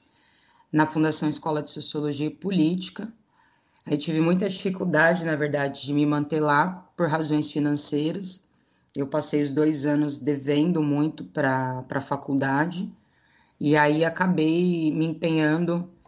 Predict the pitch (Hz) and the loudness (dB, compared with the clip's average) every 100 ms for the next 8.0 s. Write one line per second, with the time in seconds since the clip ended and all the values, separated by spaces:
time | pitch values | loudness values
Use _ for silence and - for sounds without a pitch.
0 | - _ 143 143 143 156 147 147 143 143 | -20 _ -2 -2 -2 0 4 6 6 4
1 | 139 139 139 135 139 - _ _ - - | 4 4 6 4 2 -6 _ _ -8 0
2 | 156 - 156 - 165 156 165 156 147 143 | 2 2 -4 -2 2 6 6 8 6 4
3 | 147 - _ - - 175 165 160 156 156 | 0 -12 _ -20 -8 0 2 2 2 2
4 | 156 185 185 180 175 180 - - 185 165 | 2 2 -2 -4 -2 -2 -4 -8 -4 0
5 | 160 160 165 170 180 170 165 - 151 151 | 0 -2 -6 -6 -6 -6 -6 -2 0 0
6 | 147 160 147 - 156 151 151 - 156 - | 0 -2 -2 -4 0 0 0 -2 -2 0
7 | 156 151 151 151 180 165 135 - - | 0 0 0 -2 -2 0 0 -2 -6